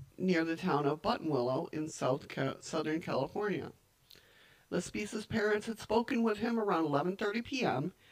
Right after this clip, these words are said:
and thought he was heading back to his apartment in Rocklin, which would have been around a ninety-minute drive from his girlfriend's place. However, they received a phone call from their insurance company that following morning was someone had requested roadside assistance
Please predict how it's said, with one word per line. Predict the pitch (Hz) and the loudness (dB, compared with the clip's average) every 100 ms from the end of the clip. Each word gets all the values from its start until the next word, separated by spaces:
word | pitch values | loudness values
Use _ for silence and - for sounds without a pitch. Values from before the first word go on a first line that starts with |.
| - - - | -20 -20 -2
and | 185 | 2
thought | 220 208 226 | 6 6 6
he | |
was | 233 226 | 0 2
heading | 220 185 180 | 2 2 2
back | 170 160 - | 2 2 0
to | 165 | -2
his | 160 | 0
apartment | 165 - 220 202 143 - - | -4 -2 0 0 0 0 0
in | 180 | 0
Rocklin, | 196 208 - 113 - 147 _ - - _ _ | 0 -2 -4 -4 -4 -10 _ -20 -20 _ _
which | 202 - | 0 2
would | 277 302 | 2 4
have | 262 | 4
been | 214 190 | 6 6
around | 180 165 165 170 | 6 4 2 -2
a | - | 0
ninety-minute | 165 170 180 185 165 160 151 | 4 6 4 4 2 0 -2
drive | 135 135 131 - | 0 2 2 -2
from | 151 | -4
his | 143 143 | -4 -4
girlfriend's | 160 156 156 139 139 | -2 -2 -2 -6 -6
place. | - 92 - - - _ _ _ _ - | -10 -12 -12 -20 -20 _ _ _ _ -2
However, | 202 202 220 220 | 4 10 10 8
they | 190 170 | 4 0
received | 180 180 220 214 | 0 -2 -8 -6
a | 190 | -4
phone | 214 254 | -2 -2
call | 220 190 123 180 - - - _ | 0 2 2 -2 -12 -20 -20 _
from | 202 190 | 0 4
their | 180 | 4
insurance | 175 180 262 254 240 | 2 -2 -2 -2 -4
company | - 143 - 151 156 | -2 -2 0 -2 0
that | 151 117 | 0 -2
following | - 170 165 180 185 | 0 2 4 4 4
morning | 190 185 - 156 | 2 2 2 0
was | 160 | -2
someone | - 160 170 196 | -4 -2 0 0
had | 196 185 | -2 -4
requested | 170 - 165 - 156 156 | -8 -2 -2 -2 -6 0
roadside | 151 156 175 185 185 | 2 2 0 0 0
assistance | 202 - 180 - 139 143 - | -2 -10 -12 -6 -4 -4 -8